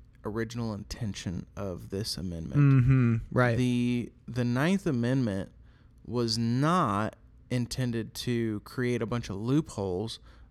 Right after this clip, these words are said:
Speaker 1: for the federal government, government to weaponize to pass agendas. That's not what the Ninth Amendment was designed to do.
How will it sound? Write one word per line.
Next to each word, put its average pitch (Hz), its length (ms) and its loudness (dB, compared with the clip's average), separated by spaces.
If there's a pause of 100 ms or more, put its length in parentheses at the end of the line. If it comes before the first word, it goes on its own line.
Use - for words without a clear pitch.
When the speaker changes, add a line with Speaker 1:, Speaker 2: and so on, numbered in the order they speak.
Speaker 1:
for 117 360 0
the 113 140 -4
federal 151 400 6
government, 104 480 -2 (220)
government 110 480 0
to 120 120 -6
weaponize 117 800 2 (340)
to 113 560 2 (580)
pass 127 520 0 (180)
agendas. 139 600 2 (560)
That's - 220 -6
not 139 260 4
what 123 140 -6
the 120 60 -2
Ninth 120 340 -2
Amendment 113 320 -2
was 107 140 -6
designed 110 400 -8
to 101 100 -14
do. 139 260 -2